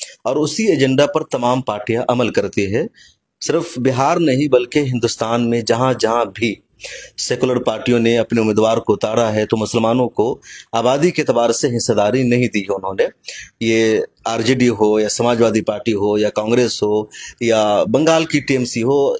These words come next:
जो भी पार्टी है जो एनडीए अलायंस का हिस्सा है,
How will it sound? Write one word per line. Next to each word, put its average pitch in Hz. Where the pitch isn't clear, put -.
जो 160
भी 196
पार्टी 127
है 117
जो 135
एनडीए 120
अलायंस 110
का 113
हिस्सा 110
है, 110